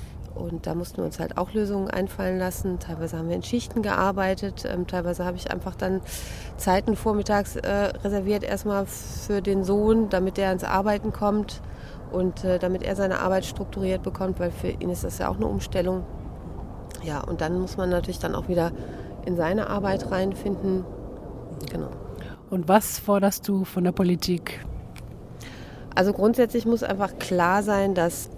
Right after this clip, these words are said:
Speaker 1: jedes Kind, äh, ein Anrecht auf Bildung hat und auf Chancengleichheit hat. Und da muss einfach, äh, mehr Geld in Familien, die eben, äh, diese Ressourcen nicht zur Verfügung stellen können.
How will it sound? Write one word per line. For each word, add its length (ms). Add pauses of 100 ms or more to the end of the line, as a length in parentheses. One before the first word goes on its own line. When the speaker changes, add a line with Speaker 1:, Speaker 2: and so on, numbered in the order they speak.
(100)
Speaker 1:
jedes 400
Kind, 560
äh, 380 (280)
ein 180
Anrecht 520
auf 320 (180)
Bildung 460
hat 220
und 200
auf 100
Chancengleichheit 920
hat. 200 (360)
Und 140
da 100
muss 260
einfach, 540 (100)
äh, 200 (280)
mehr 240
Geld 300
in 100
Familien, 640 (480)
die 180
eben, 300
äh, 220
diese 280
Ressourcen 720 (340)
nicht 240
zur 100
Verfügung 420
stellen 340
können. 280